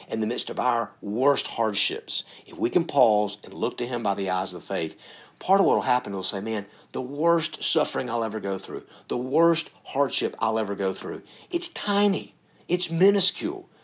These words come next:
compared to what I should have gone through. And if God got me out of that, certainly he's gonna get me out of these smaller and lesser hardships that I'm going through right now."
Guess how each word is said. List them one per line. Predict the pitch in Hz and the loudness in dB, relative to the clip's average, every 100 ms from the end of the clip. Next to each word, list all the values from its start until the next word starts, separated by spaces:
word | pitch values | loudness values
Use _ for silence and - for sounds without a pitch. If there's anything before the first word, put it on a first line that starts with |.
| _ - | _ -6
compared | 143 165 160 | -4 0 2
to | 151 | 4
what | 151 | 2
I | 147 | 2
should | 143 - 170 | 2 2 2
have | 135 | 0
gone | 117 95 | -4 -4
through. | 87 87 76 - _ - - - | -6 -10 -12 -14 _ -20 -20 -8
And | 135 127 | -4 -2
if | 110 | -4
God | 104 131 165 165 | 0 4 4 4
got | 139 147 143 | 4 2 2
me | 143 127 | 0 0
out | 117 | 0
of | 104 95 | -2 -2
that, | 95 80 - _ | -2 -2 -8 _
certainly | - - - 190 180 143 | -4 2 4 4 4 -2
he's | 131 135 113 | -2 -2 0
gonna | 117 104 | -2 -2
get | 107 101 | -4 -4
me | 101 | -4
out | 101 | -4
of | 92 | -4
these | 87 90 | -4 -4
smaller | - - 104 104 95 95 92 - - | -2 -2 0 2 2 0 -6 -10 -12
and | 95 95 | -6 -4
lesser | 90 - 78 | -2 -4 -4
hardships | 82 80 - 73 - - | -4 -4 -4 -8 -8 -10
that | 76 | -12
I'm | 69 | -12
going | - 50 - | -12 -12 -14
through | 50 | -16
right | - - | -16 -18
now." | - - | -20 -20